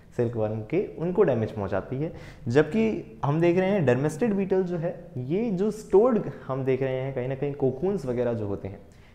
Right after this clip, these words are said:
ग्रेनेज वगैरह के अंदर, तो उनके अंदर ये damage पहुंचाती है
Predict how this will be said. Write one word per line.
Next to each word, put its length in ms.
ग्रेनेज 420
वगैरह 300
के 80
अंदर, 220
तो 60
उनके 320
अंदर 280
ये 120
damage 280
पहुंचाती 380
है 100